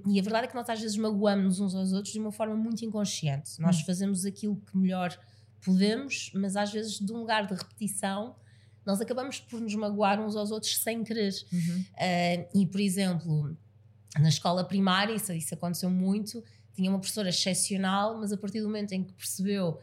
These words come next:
Speaker 1: que eu era realmente muito boa aluna, passou a ativar ali os tais botões, os botões da supremacia. E, portanto, se no primeiro ano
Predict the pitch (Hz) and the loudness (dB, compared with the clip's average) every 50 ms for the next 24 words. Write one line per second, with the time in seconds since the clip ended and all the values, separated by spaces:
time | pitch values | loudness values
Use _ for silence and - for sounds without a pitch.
0 | - - - - - - - 202 196 196 190 196 185 165 185 202 208 208 214 220 | -16 -20 -20 -20 -14 -6 0 2 2 4 4 4 4 4 4 4 4 4 2 2
1 | 220 214 202 - - 190 185 180 175 - 170 175 185 196 196 202 208 214 220 220 | 2 0 0 0 0 0 0 -2 -2 -4 -6 -4 -2 0 0 0 0 -2 -4 -4
2 | 240 247 262 285 - - - - - - - - - - - - - - - - | -4 -6 -8 -10 -14 -20 -20 -20 -20 -20 -20 -20 -20 -20 -20 -20 -20 -20 -20 -20
3 | - - - - - - - - - 214 202 208 - 247 240 240 240 233 240 233 | -20 -20 -20 -20 -20 -20 -10 -2 2 2 2 2 0 0 2 4 4 4 2 2
4 | - 262 233 233 226 226 240 247 247 247 247 262 269 - - - - - 254 233 | -2 -4 -2 0 2 2 2 0 -4 -4 -6 -6 -6 -8 -10 -14 -14 -8 -6 -6
5 | - - 240 247 247 - - - - - 440 415 233 202 - 196 185 - - - | -4 0 0 0 0 0 -4 -6 -4 0 2 2 2 2 2 0 -2 -4 -4 -10
6 | - - - 220 214 214 220 220 220 220 226 226 208 196 180 160 - - - - | -14 -8 -2 0 0 2 2 0 0 -2 -2 0 0 0 0 0 0 0 -2 -2
7 | - - - - 131 - 139 151 156 160 208 214 202 214 - 233 190 - 196 214 | -6 -8 -12 -14 -14 -10 -8 -4 -2 0 2 2 0 0 -2 -2 -2 -2 -2 0
8 | 208 208 202 214 196 156 143 143 147 - - - - 190 180 165 156 - - - | 0 0 0 0 0 0 0 -2 -4 -6 -8 -4 -2 0 0 0 -2 -2 -2 0
9 | 196 202 190 - 196 214 214 214 220 226 233 233 214 202 185 165 156 | 2 2 2 0 -2 0 0 0 0 2 2 4 4 4 4 4 2